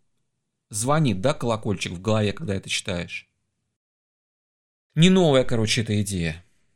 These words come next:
А дальше Черчилль намекает, что Россию необходимо задавить чем раньше, тем лучше. Вот так. Мы проанализировали все значимые, на наш взгляд, высказывания Черчилля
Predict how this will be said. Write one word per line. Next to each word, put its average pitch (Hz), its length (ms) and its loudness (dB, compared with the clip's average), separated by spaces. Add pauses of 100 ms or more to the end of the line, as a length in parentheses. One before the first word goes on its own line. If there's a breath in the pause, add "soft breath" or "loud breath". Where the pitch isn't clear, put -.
(120)
А 117 140 -6
дальше 175 400 0
Черчилль 127 480 -2
намекает, 117 500 -2
что - 160 -6
Россию 143 460 0
необходимо 127 640 -2
задавить 120 480 -2
чем 147 280 0
раньше, 165 640 0 (180)
тем 165 360 0
лучше. 117 680 0 (520)
Вот 117 260 -4
так. 101 320 -6 (1400)
Мы 151 140 0
проанализировали 151 800 2
все 135 420 -2
значимые, 131 560 0
на 117 100 0
наш 131 320 -2
взгляд, 113 380 -4
высказывания 98 720 -2
Черчилля 117 760 -4